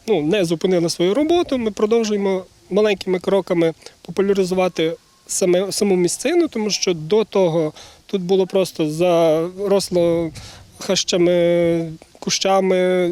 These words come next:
сюди ніхто не ходив, а багато хто взагалі не знав, що воно тут є. Тобто по парку ходили, там щось є і не знали навіть що. А зараз сюди дуже багато людей приходить,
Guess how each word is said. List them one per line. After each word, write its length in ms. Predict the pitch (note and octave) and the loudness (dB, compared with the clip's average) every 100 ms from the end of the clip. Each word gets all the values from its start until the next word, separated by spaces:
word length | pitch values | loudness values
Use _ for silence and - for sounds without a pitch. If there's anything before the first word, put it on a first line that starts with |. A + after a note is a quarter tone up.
| F#3+ | -4
сюди 260 | - G3 G#3 | -8 -2 0
ніхто 260 | G3+ - | 0 0
не 80 | G3+ | 0
ходив, 420 | F#3 F#3+ G#3 A3+ - | 0 -2 0 -2 -2
а 100 | F3 | -2
багато 320 | F3 F#3+ G#3 | 0 -2 -2
хто 140 | - G3+ | -2 -2
взагалі 400 | F#3 F3+ G#3+ G3+ | 0 0 2 2
не 80 | |
знав, 300 | F#3 - G3+ | 0 0 0
що 120 | - F3+ | 0 0
воно 180 | F#3+ | 0
тут 240 | F#3+ F#3+ - | 0 -2 -2
є. 220 | F#3+ C#3+ | -2 -2
Тобто 260 | D#3 - D#3 - | -4 -14 -16 -6
по 100 | - | -4
парку 320 | F#3+ F#3 F3+ F3 | 0 -2 -2 -2
ходили, 540 | F#3+ G3+ F4+ F4+ D#4 | -2 0 0 0 -2
там 240 | - A#3+ | -2 -2
щось 280 | G3 G#3+ - | -2 -6 -2
є 180 | C#4+ D#4+ | -2 -2
і 120 | B3 | -4
не 140 | A3 G#3 | -6 -4
знали 320 | A3+ A3+ G#3 | -2 -2 -2
навіть 240 | G3+ G3+ | -4 -6
що. 260 | - - - - - - - - - - - - | -10 -12 -14 -16 -20 -20 -20 -20 -20 -20 -20 -6
А 140 | E3 | -4
зараз 380 | D3+ A#3 F#4 C#4 | 0 -2 -2 -4
сюди 320 | - G3 A3 E3 D3 - | -4 -4 -4 -6 -14 -2
дуже 200 | A3+ F3 | -2 0
багато 280 | E3 D#3 E3 | -4 -4 -4
людей 200 | D#3+ D#3+ | -4 -4
приходить, 640 | - - A#3 A3 G3+ - | -8 -4 -2 -2 -6 -14